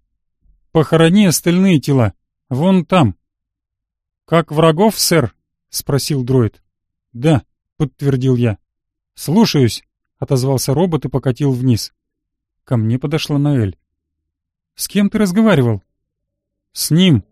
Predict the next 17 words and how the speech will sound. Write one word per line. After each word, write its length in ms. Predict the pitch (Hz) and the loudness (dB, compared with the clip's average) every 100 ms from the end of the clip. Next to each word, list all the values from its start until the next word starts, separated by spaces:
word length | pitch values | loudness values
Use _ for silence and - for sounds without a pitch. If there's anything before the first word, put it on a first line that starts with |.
| _ _ _ | _ _ _
я 180 | 127 127 | -2 -2
указал 340 | 123 120 127 | -2 -2 0
на 160 | 120 123 | 0 0
дроида. 380 | 123 113 101 - _ _ _ _ _ | -2 -2 -4 -12 _ _ _ _ _
«Он 180 | 131 135 | 0 0
живой?» 560 | 117 135 131 180 269 - _ _ _ _ _ _ _ | 0 -2 0 2 0 -2 _ _ _ _ _ _ _
«Не 200 | 127 135 | -4 -2
совсем. 640 | 147 170 156 - 185 110 - _ _ _ _ | -2 -2 -4 -2 0 0 -2 _ _ _ _
Оживает, 600 | 135 127 147 180 208 190 | -2 0 0 0 0 0
когда 280 | - 147 165 | -2 -2 0
нужно 260 | 160 143 156 | 0 0 -2
владельцу». 640 | 160 156 147 117 117 98 _ _ _ _ _ _ _ _ | -2 0 -2 -2 -6 -8 _ _ _ _ _ _ _ _
«Как 320 | - 165 - | -2 -2 -2
шух?» 560 | - - 240 311 - - _ _ _ _ _ _ _ _ - | -8 0 4 4 2 -10 _ _ _ _ _ _ _ _ -8
Я 220 | 120 123 | -4 -4
кивнул. 420 | 147 139 123 98 - _ _ _ | -4 -4 -4 -4 -10 _ _ _
Шух — 560 | - - - 226 - | -18 -10 0 0 0